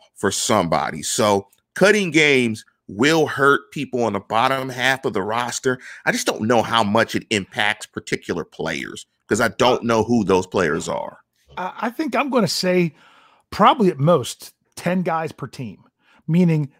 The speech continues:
Speaker 2: the last five on the fifty-three and the first five off the fifty-three.
Speaker 1: Yeah.
Speaker 2: Um, and, and, and some teams that might only be two one way, you know, each way that they're worried about.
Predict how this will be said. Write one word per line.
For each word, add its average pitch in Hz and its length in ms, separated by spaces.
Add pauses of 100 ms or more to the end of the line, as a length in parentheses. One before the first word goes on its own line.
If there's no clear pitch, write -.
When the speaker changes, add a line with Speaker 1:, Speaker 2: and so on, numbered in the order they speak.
(100)
Speaker 2:
the 143 80
last 170 400
five 196 320
on 180 200
the 151 80
fifty-three 143 800
and 135 160
the 123 60
first 147 320
five 131 260
off 123 220
the 110 80
fifty-three. - 640 (100)
Speaker 1:
Yeah. 95 440 (140)
Speaker 2:
Um, 160 360 (320)
and, 180 140
and, 190 380
and 170 160
some 226 180
teams 220 300
that 190 160
might 185 160
only 180 160
be 156 140
two - 420 (260)
one 160 320
way, 139 360
you 147 80
know, 117 200
each 156 240
way 120 320 (240)
that 156 140
they're 156 120
worried 131 240
about. 98 300